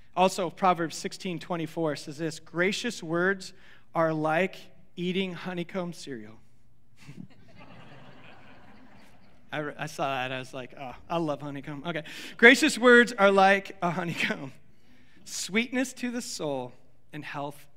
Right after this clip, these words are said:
to the body." Gracious words. I, I think this is not just who receives the words, but it's who gives them. If you are a person who's gracious with your words, it's honeycomb. It's like sweetness to the soul of the people you're talking to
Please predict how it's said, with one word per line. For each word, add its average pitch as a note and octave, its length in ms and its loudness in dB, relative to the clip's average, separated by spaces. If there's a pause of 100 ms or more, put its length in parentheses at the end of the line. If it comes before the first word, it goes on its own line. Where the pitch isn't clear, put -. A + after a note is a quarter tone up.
to - 100 -16
the C#3 80 -12
body." A#2+ 360 -16 (1700)
Gracious G3 500 -4
words. E3+ 240 -10
I, G3 200 -10 (180)
I F3 100 -6
think B3 260 -10
this G3 180 -4
is E3 120 -14
not F3+ 280 -4
just F3+ 280 -8 (260)
who G3+ 100 -6
receives D#3+ 520 -8
the G#3 80 -6
words, G3 240 -4
but E3+ 140 -12
it's C#3+ 160 -16
who E3+ 140 -10
gives C3+ 300 -16
them. G#2 120 -20 (1400)
If D3 60 -16
you A3 140 2
are - 20 4
a A#3+ 60 -2
person A3+ 420 -6
who's F3 340 -6 (120)
gracious G3 580 -2
with G3+ 140 -8
your F#3 100 -2
words, F3 480 -4 (460)
it's G#3+ 160 -2
honeycomb. A3 640 -4
It's - 160 -8
like G3 160 -8
sweetness G#3 540 -6
to - 120 -14
the F3 100 -8
soul F#3+ 440 -4
of F3+ 80 -8
the F3 80 -6
people F3+ 340 -6
you're D#3+ 120 -4
talking D#3 400 -12
to G#3+ 300 -12